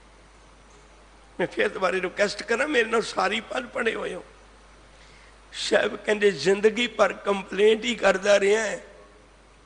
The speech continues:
ਕਦੇ ਜ਼ਿੰਦਗੀ 'ਚ ਇਹ ਵੀ ਕਿਹਾ ਵੀ ਅੱਜ ਮੈਂ ਕੰਪਲੀਟ ਹੋ ਗਿਆ,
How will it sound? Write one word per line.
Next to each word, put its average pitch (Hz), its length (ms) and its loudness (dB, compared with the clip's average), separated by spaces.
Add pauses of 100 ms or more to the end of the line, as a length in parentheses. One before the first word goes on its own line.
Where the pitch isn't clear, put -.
(580)
ਕਦੇ 208 280 4
ਜ਼ਿੰਦਗੀ 208 440 0
'ਚ - 100 -6
ਇਹ 220 320 4
ਵੀ 254 160 -2
ਕਿਹਾ 226 240 2
ਵੀ 226 240 2
ਅੱਜ 196 160 -2
ਮੈਂ 214 180 0
ਕੰਪਲੀਟ 214 720 -2
ਹੋ 196 220 0
ਗਿਆ, 208 300 4